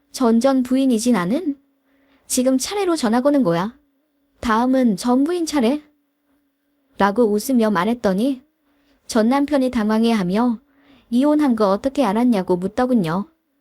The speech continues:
"알 바 아니고 나는 현생 바빠서 신경도 안 쓰인다.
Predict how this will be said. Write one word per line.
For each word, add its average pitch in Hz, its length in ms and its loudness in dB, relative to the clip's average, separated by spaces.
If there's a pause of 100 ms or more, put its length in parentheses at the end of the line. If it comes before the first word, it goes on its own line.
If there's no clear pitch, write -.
(640)
"알 226 260 -2
바 269 180 0
아니고 233 600 0 (380)
나는 208 340 0
현생 311 340 0
바빠서 233 600 -4 (220)
신경도 294 500 0
안 202 140 2
쓰인다. 208 680 -2